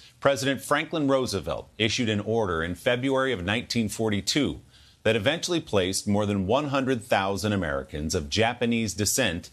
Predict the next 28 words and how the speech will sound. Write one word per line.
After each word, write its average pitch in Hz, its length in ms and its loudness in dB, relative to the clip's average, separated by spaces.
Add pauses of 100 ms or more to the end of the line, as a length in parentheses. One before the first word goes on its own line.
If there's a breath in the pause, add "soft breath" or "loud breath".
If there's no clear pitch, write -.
(320 loud breath)
into 113 260 0
internment 117 640 0
camps 76 400 -6
during 101 320 0
World 95 220 0
War 117 200 0
Two. 113 360 0 (640 soft breath)
A 120 80 2
twelve-year-old 90 920 0 (180)
named 110 240 2
Tadashi 127 580 0
Safura 120 680 0 (440)
was 107 180 0
one 117 180 2
of 78 160 -6
them. - 160 -12 (840)
Born 208 380 0
in 214 140 2
Los 143 320 2
Angeles, 87 680 0
Tadashi 151 680 2
grew 170 240 2
up 165 180 2
the 165 100 -2
son 127 380 2
of 120 100 2
a 123 60 0
minister 120 720 0